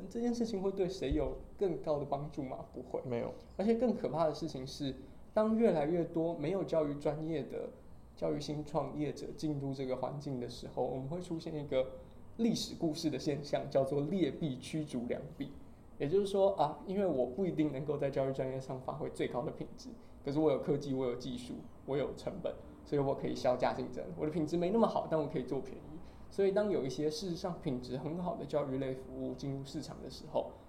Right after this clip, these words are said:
Speaker 1: 它会被劣币所驱逐。它会被，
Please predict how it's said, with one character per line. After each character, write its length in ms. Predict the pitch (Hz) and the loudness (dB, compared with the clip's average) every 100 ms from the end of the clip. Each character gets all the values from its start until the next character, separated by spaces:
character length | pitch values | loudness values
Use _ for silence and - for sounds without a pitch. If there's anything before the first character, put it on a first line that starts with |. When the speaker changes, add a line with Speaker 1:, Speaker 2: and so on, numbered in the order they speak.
| - | -4
Speaker 1:
它 120 | 208 | 2
会 120 | 226 | 4
被 180 | 226 208 | 6 4
劣 260 | 180 190 151 | 2 2 2
币 180 | 151 | 0
所 160 | 131 - - | -6 -8 -8
驱 180 | 135 | -6
逐。 140 | 123 - - - - - - - - - - | -6 -8 -14 -16 -18 -18 -18 -18 -18 -18 -4
它 80 | 196 | 0
会 100 | 196 | 0
被， 380 | 190 175 156 | 2 2 0